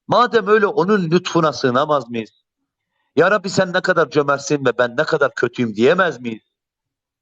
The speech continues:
Onun için kardeşim Rabbimizin rahmetini eğer diliyorsak mutlaka ve mutlaka onun kafasında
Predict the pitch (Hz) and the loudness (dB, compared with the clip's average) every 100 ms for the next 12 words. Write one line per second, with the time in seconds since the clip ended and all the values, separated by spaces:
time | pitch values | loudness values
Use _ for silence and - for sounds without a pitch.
0 | _ 147 185 185 151 135 127 120 117 107 | _ 0 0 -2 -4 -2 -2 -2 -6 -4
1 | 110 143 147 139 131 117 117 - 117 - | -2 -2 -4 -6 -4 -2 -2 -2 -8 -8
2 | 113 101 _ _ _ _ _ _ - 131 | -10 -12 _ _ _ _ _ _ -2 2
3 | 165 143 117 139 170 196 - 175 180 _ | 2 0 -2 2 2 2 0 -2 -2 _
4 | _ _ _ _ - 170 202 - 139 - | _ _ _ _ -4 -2 0 0 0 2
5 | 123 113 113 139 - 127 117 135 139 127 | 0 0 -2 -4 -2 -2 0 2 2 2
6 | 120 143 139 123 - 113 113 110 120 139 | 0 0 0 -2 -2 -4 -4 0 2 2